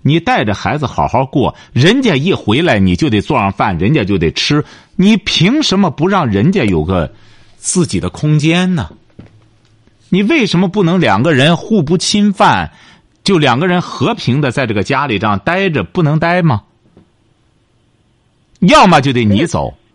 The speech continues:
Speaker 1: 要么就得他走。你说这种日子，
Speaker 2: 我也不想走，
Speaker 1: 什么？
Speaker 2: 我也想和平的这样，我也想和平的这样相处。可是把孩子放在家里面，每天等着他回来，他也不跟我俩说话。
Speaker 1: 你为什么要等着他回来呢？你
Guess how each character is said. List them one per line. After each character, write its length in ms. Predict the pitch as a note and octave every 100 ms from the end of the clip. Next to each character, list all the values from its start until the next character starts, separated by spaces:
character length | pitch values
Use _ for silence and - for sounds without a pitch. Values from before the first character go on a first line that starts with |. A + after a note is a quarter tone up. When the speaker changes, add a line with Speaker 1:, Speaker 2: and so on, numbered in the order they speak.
| -
Speaker 1:
要 180 | F3 G3+
么 120 | C3+
就 100 | A#2+
得 100 | F2+
他 280 | F2+ - D#3
走。 260 | - D2 A#1 _ _ _ _ _
你 140 | - E3
说 140 | G#3
这 160 | - G#3+
种 180 | C3 A#2
日 160 | D#3+
子， 140 | A#2 G#2+
Speaker 2:
我 20 |
也 0 |
不 80 | -
想 80 |
走， 400 | F3 G2 F2 G1+ _
Speaker 1:
什 200 | G3 F3
么？ 120 | B3
Speaker 2:
我 20 |
也 80 | A#3+
想 160 | G3 -
和 180 | F#3+ F#3
平 280 | G3 F3
的 100 | F3
这 120 | E3 E3+
样， 140 | - - -
我 140 | A#3
也 140 | C#4 D4
想 180 | A#3+
和 200 | G3+ G#3
平 240 | G#3+ G#3 F#3
的 100 | G3
这 100 | G3
样 220 | F#3+ F#3+ F#3+
相 200 | F#3 F#3+
处。 240 | G3 F3 _ _ _ _ _
可 160 | - A#3+
是 240 | C#4 C#4 - _ -
把 160 | A3+
孩 180 | G#3+ A3+
子 80 | A3+ B3
放 200 | C4 A#3+
在 120 | A3+
家 240 | G#3+ G#3+
里 120 | G3+ F#3+
面， 360 | F#3 E3+ C#3+ _ - _
每 160 | G3+ G3+
天 240 | A#3 A3+
等 180 | G#3+ F3
着 80 | F3
他 120 | G#3
回 240 | G#3+ E3+ F3
来， 240 | G3 F3 -
他 120 | - A3
也 80 |
不 140 | G3 G#3
跟 180 | G#3 G#3
我 140 | G3+
俩 100 | F3+
说 80 | -
话。 60 | -
Speaker 1:
你 160 | G#3 A#3
为 200 | D#4 A#3
什 140 | G3+
么 100 | A#3
要 120 | G#3+
等 260 | F3+ B2 A2+
着 80 | D#3
他 200 | - E3+
回 240 | - F#2
来 160 | C3 A2+
呢？ 160 | F2+
你 160 | E2+